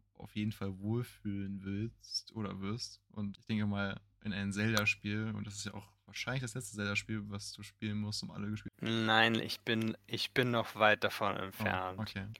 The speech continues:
Speaker 1: Aber ich würde dir zumindest eins geben, was dir hilft, halt dieses Ziel zu erreichen. Und, äh, wie gesagt,
Speaker 2: Ja.
Speaker 1: würde ich halt direkt so
Speaker 2: Ja. Man muss dazu sagen, Majora's Mask ist ja vom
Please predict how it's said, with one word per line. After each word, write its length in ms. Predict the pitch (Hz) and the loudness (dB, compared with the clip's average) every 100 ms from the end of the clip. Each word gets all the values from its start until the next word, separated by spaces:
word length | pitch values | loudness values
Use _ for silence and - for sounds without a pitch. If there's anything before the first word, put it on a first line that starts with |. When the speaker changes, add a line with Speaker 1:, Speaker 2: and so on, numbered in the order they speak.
| - | -6
Speaker 1:
Aber 160 | 110 | -2
ich 120 | 110 | -2
würde 120 | 120 113 | -2 0
dir 20 | |
zumindest 240 | 127 113 | 0 0
eins 240 | 117 113 - | 0 0 0
geben, 400 | 113 113 113 110 | 0 2 0 0
was 200 | 107 - | -4 -4
dir 180 | 107 | -2
hilft, 300 | 101 113 110 | 2 0 0
halt 120 | 101 101 | -6 -6
dieses 240 | 101 - | -6 -4
Ziel 180 | - 113 | -2 -2
zu 140 | - | -2
erreichen. 560 | 107 104 101 104 107 110 | -4 -2 -2 -2 -6 -8
Und, 500 | 107 98 98 101 - | -6 -4 -4 -8 -8
äh, 160 | 104 98 | -10 -6
wie 80 | 104 | -6
gesagt, 240 | 98 101 | -2 0
Speaker 2:
Ja. 100 | 98 - | 0 0
Speaker 1:
würde 120 | 104 | -4
ich 80 | - | -4
halt 120 | 101 | -4
direkt 200 | 101 - | -6 -10
so 120 | 101 101 - | -12 -12 -8
Speaker 2:
Ja. 140 | - - _ _ _ _ _ _ _ _ _ | -8 -8 _ _ _ _ _ _ _ _ _
Man 120 | - 113 | -4 -2
muss 180 | 117 | 0
dazu 240 | - - 110 | -2 -4 0
sagen, 300 | 104 101 104 | 4 4 4
Majora's 720 | 101 98 - 104 104 98 - | 0 0 0 0 2 0 0
Mask 380 | 98 95 95 - | 2 2 0 -8
ist 180 | - - | -8 -8
ja 80 | |
vom 400 | - - - 95 | -8 -8 -8 -10